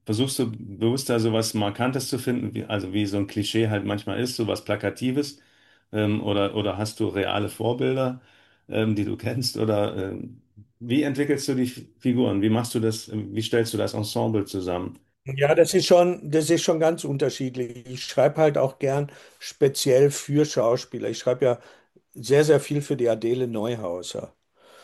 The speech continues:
Speaker 2: Und da ist, da ist so eine Symbiose schon entstanden, ja. Also wenn ich eine Idee hab, ich hab zum Beispiel bei Ungeschminkt hab ich die Idee gehabt, dass die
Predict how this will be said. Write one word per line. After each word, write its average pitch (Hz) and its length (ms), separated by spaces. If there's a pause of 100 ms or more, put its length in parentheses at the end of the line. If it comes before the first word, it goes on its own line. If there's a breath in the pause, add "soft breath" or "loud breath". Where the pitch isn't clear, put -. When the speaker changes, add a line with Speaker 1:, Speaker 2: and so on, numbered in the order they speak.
(320 soft breath)
Speaker 2:
Und 120 300
da 156 400
ist, 165 500
da 151 200
ist 156 160
so 156 200
eine 143 420
Symbiose 135 800
schon 101 260
entstanden, 95 800
ja. 117 240 (360 loud breath)
Also 117 280
wenn 127 140
ich 143 180
eine 139 120
Idee 131 400
hab, 175 400 (580 soft breath)
ich - 60
hab 110 120
zum 139 140
Beispiel 135 560 (180)
bei 120 180
Ungeschminkt 165 720
hab 143 100
ich 139 140
die 131 120
Idee 123 240
gehabt, 143 280
dass 127 180
die 104 100